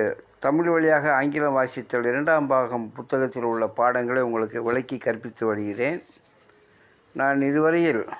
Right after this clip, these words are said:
ஆங்கில உயிரெழுத்துக்கள் ஏ, இ, ஐ, ஓ, ஒய் ஆகிய எழுத்துக்களுக்கு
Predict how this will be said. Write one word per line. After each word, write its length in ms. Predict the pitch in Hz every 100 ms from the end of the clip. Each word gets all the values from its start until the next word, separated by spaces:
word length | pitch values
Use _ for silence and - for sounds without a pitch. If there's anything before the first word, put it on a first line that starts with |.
| - - _ _ _ _ _ _ _ _ _ _
ஆங்கில 580 | - 135 165 165 156 147
உயிரெழுத்துக்கள் 720 | 143 143 131 139 123 123 104 - _ _ _ _ _ _ _ _ _ _ 113
ஏ, 420 | 135 151 165 - - _ _ -
இ, 460 | 123 151 175 175 - _ _ _ _ _ -
ஐ, 460 | 120 151 180 190 - - _ _ _ _ - - _ _ _ -
ஓ, 440 | 110 127 160 - - _ _ _ _ _ _ _ -
ஒய் 400 | 143 151 101 - _ _ _ _ _ -
ஆகிய 440 | 127 143 151 139
எழுத்துக்களுக்கு 840 | 156 160 156 143 139 120 120 185